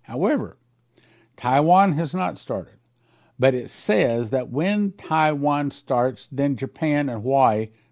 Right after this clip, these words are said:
quickly follow. So, if we wanna know when America is gonna fall, the real thing to watch for here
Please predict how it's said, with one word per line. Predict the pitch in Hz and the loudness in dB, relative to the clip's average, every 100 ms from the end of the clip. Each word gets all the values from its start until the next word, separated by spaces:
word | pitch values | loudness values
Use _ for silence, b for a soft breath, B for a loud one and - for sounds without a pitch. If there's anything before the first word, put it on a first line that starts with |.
| _ | _
quickly | - 156 - 123 | -4 -4 -2 -4
follow. | - 135 110 62 - _ _ _ _ _ _ _ _ _ _ _ | 2 4 4 -2 -14 _ _ _ _ _ _ _ _ _ _ _
So, | - - 202 185 90 73 - _ _ _ _ _ _ _ _ _ | -16 2 4 6 4 -4 -20 _ _ _ _ _ _ _ _ _
if | 123 - | -2 0
we | 143 | 0
wanna | 143 208 226 | 2 2 2
know | 214 196 180 | 2 2 2
when | 170 175 175 | 0 -2 -2
America | 135 151 160 - | -2 -2 -2 -2
is | 135 | -4
gonna | - 123 | -4 -6
fall, | 110 165 151 123 120 120 - | -2 2 4 4 2 -2 -6
the | 110 | -8
real | 101 117 127 165 180 180 | -6 -2 0 2 0 -2
thing | - 180 | -4 -6
to | 165 | -2
watch | 160 175 - | -2 -2 -4
for | 170 165 | -2 -2
here | 139 170 175 | 0 0 0